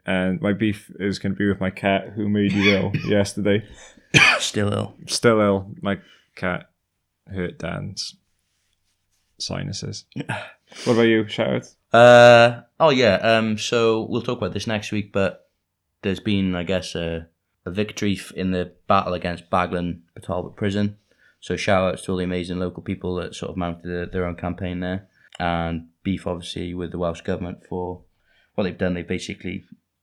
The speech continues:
Speaker 2: you know, they, they've reversed their decision to build, to, you know, to host the Ministry of Justice, uh, prison in Talbot.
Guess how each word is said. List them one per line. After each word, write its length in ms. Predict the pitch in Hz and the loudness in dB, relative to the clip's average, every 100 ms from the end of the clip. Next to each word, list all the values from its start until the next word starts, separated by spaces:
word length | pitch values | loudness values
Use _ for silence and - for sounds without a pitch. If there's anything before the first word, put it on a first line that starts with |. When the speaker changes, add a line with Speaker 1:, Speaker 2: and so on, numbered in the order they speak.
| - | -6
Speaker 2:
you 80 | 95 | -4
know, 120 | 85 | -2
they, 140 | 87 | -4
they've 240 | 90 92 87 | -4 -6 -4
reversed 400 | 82 92 90 - | -4 -2 -2 -2
their 100 | 85 | -6
decision 360 | 85 85 85 | -6 -6 -6
to 80 | 85 | -8
build, 420 | - 82 82 - | -6 -6 -6 -10
to, 180 | - - | -12 -10
you 100 | 80 | -8
know, 60 | 82 - | -10 -10
to 100 | 85 | -6
host 240 | 95 - | -6 -8
the 60 | 87 | -10
Ministry 260 | 85 - | -10 -8
of 60 | 82 | -10
Justice, 460 | - 82 - 82 - | -10 -10 -12 -12 -10
uh, 200 | 76 87 85 | -8 -8 -8
prison 380 | 95 85 85 82 - - - _ | -8 -6 -6 -10 -16 -20 -20 _
in 140 | 90 85 | -8 -6
Talbot. 480 | 87 87 85 82 | -4 -4 -2 -6